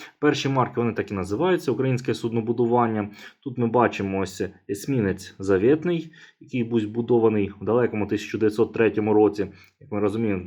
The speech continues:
це була ще Російська імперія. І ось такий науково-дослідний, е, судно академік Сергій Корольов. Ну, це вже сімдесятий рік, це вже в нас Радянський Союз.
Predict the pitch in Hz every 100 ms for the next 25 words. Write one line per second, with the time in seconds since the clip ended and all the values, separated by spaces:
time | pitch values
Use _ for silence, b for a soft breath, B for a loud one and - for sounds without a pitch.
0 | 92 107 101 98 90 - 98 92 - 98
1 | - 104 - 98 95 95 92 92 92 B
2 | B B - 175 160 156 151 - - 139
3 | 131 - 95 98 - 147 107 123 131 120
4 | 110 104 98 B B B _ 98 95 92
5 | 90 90 - 131 135 123 107 - - 98
6 | 101 135 143 131 - - 113 120 117 117
7 | 113 90 87 - _ _ 113 107 95 -
8 | 120 104 92 - 98 120 208 196 180 175
9 | 170 - B B _ 127 127 120 110 117
10 | - - - 104 107 101 90 98 90 98
11 | 95 87 -